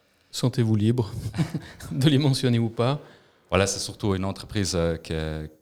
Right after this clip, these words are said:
Speaker 2: qui se situe à Mora, qui s'appelle Rucci Technology. Donc, on a de, et puis pour la régulation, ben, on a aussi une autre compagnie qui nous, qui nous aide. Si je me permets de revenir sur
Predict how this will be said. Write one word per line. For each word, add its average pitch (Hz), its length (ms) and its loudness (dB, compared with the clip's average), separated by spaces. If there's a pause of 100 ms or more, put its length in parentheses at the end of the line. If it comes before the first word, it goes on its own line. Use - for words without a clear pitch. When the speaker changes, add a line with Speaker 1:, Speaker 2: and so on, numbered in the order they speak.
(100)
Speaker 2:
qui - 120 -16
se - 140 -4
situe - 280 -4
à 85 60 0
Mora, 95 320 2
qui - 140 -8
s'appelle 78 340 -6
Rucci 82 320 -6
Technology. 82 560 -4 (320)
Donc, 82 220 -6
on 80 80 -4
a 73 100 -8
de, - 140 -16 (340)
et 82 80 -6
puis 85 180 -8
pour 82 160 -6
la 78 120 -2
régulation, 85 640 -2
ben, 76 280 -4
on 80 120 -6
a 76 60 -6
aussi 76 200 -6
une 82 100 -4
autre 82 220 -6
compagnie 80 440 -8
qui - 200 -18
nous, 78 140 -18 (100)
qui - 140 -12
nous 73 160 -8
aide. 69 160 -12 (600)
Si 110 220 2
je 98 300 6
me 98 120 0
permets 95 360 -2
de 85 80 -2
revenir 90 380 0
sur 82 280 -6